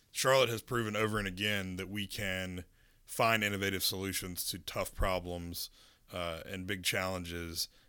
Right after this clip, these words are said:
And I have no doubt that the number of people who care about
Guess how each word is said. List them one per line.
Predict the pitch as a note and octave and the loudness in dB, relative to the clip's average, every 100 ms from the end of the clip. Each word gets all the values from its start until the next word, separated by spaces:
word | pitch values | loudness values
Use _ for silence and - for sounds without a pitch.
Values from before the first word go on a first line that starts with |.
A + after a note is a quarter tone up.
| - | -8
And | F#2+ | 0
I | F2+ | 2
have | F#2 | 2
no | F#2 F#2+ | 0 0
doubt | F2 F2+ F2 - | 2 2 0 -2
that | F2 E2+ _ _ _ _ _ _ - - G#2 | -4 -4 _ _ _ _ _ _ -20 -14 -6
the | G#2+ | -4
number | G#2 B2 B2 | 0 2 6
of | A2 | 10
people | B2+ G#2+ G#2+ | 10 10 2
who | A2 | 2
care | - A#2+ A#2 | 6 8 8
about | G#2 G2+ F#2+ | 8 4 2